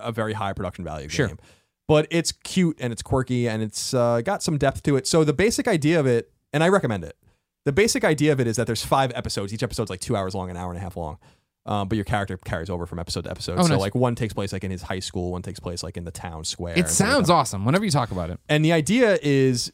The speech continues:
Speaker 1: uh, you fight all these enemies or whatever in turn-based fights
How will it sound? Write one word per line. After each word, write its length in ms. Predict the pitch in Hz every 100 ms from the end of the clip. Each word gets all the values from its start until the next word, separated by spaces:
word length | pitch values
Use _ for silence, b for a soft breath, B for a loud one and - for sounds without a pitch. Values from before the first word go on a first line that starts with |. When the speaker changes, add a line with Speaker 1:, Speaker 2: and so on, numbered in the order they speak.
| _ 131
Speaker 1:
uh, 400 | 123 117 113 113 - _ _ _
you 140 | 151 156
fight 180 | 220 202
all 100 | 160
these 120 | 135
enemies 260 | 139 131
or 40 | 120
whatever 220 | 117 110
in 60 | 107
turn-based 400 | 131 120 107 -
fights 280 | 110 98